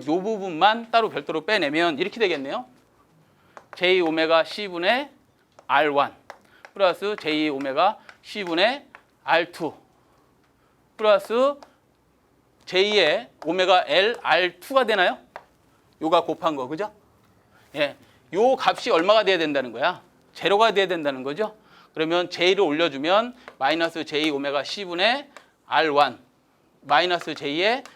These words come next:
오메가 C분의 알투 플러스 제이의 오메가 L 알투라고 하면 걔가 영이다 그랬을 때 얘들을 이항해보자. 이항하면 이렇게 이항되겠나요? 제이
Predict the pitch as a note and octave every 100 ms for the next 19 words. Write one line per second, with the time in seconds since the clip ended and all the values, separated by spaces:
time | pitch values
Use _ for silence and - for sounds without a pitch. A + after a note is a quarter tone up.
0 | _ C#3 D3+ D3 D3 G3+ G3 C#3+ D3+ G#3
1 | B3 - _ _ - C3 B2 - F#3+ A3+
2 | B3 - _ _ - F#3+ F3 D#3 F3 D#3
3 | C#3 C3 D3 G#3 B3 - C#3+ C#3+ C#3+ B2+
4 | E3 G#3 A#3 A#2+ C#3 C#3+ - D#3 D#3 F#3+
5 | F#3 C#3+ E3 F#3+ - - D3+ D3+ B2+ C#3+
6 | D#3+ A#2 - A#2 F3 G#3+ - _ _ _
7 | C#3+ F3+ A#3 E3 C3+ E3 G#3+ A3 F#3+ F3+
8 | C3+ C#3+ F3 D3+ E3+ G3+ D3+ A2 E3+ -
9 | A3 G3+ F3 E3 C#3 C#3+ A3+ - _ -
10 | - G#3 F#3+ G#2